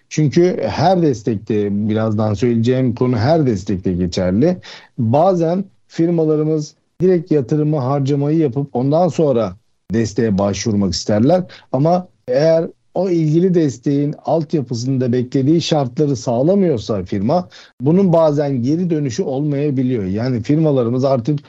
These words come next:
o harcamalarından destek alamayabilirler. O yüzden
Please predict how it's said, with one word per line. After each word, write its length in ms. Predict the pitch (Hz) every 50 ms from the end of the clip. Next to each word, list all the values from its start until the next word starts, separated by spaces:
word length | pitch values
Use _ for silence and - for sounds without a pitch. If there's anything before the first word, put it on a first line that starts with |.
| - _ _ _
o 200 | - 180 185 165
harcamalarından 840 | 151 151 151 139 131 139 127 127 123 123 117 120 120 117 117 110 104
destek 360 | 123 123 107 - 175 175 175
alamayabilirler. 1080 | - 120 127 151 165 160 151 151 156 170 156 143 127 120 135 127 104 90 80 80 78 - _ _ - - - _ _ _
O 140 | 139 143 160
yüzden 340 | 170 156 170 165 165 160